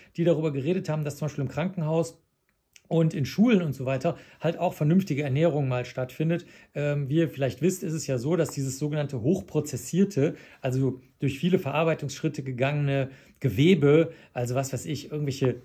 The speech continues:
Chicken Nuggets, die aus allem Möglichen bestehen, oder eben halt auch Würste und so, dass die von der Weltgesundheitsorganisation oder von einer großen, äh, Studie, die aus über sechshundert Einzelstudien bestand,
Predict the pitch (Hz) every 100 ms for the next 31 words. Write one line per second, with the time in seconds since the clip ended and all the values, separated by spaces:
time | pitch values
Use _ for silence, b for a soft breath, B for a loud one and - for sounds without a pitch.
0 | - - - 147 147 143 135 127 147 151
1 | 147 160 156 - - - B B - 151
2 | - 113 156 156 160 160 143 139 135 156
3 | 156 147 B 135 151 170 151 156 147 139
4 | 135 98 151 185 185 143 131 131 147 -
5 | B B - 147 147 147 151 135 147 147
6 | 127 185 165 - 156 160 151 151 151 151
7 | 123 - 139 135 131 127 127 160 143 135
8 | 135 131 123 - 175 202 175 156 160 135
9 | 147 139 190 165 139 170 151 135 - 151
10 | 156 147 - 156 156 139 - 147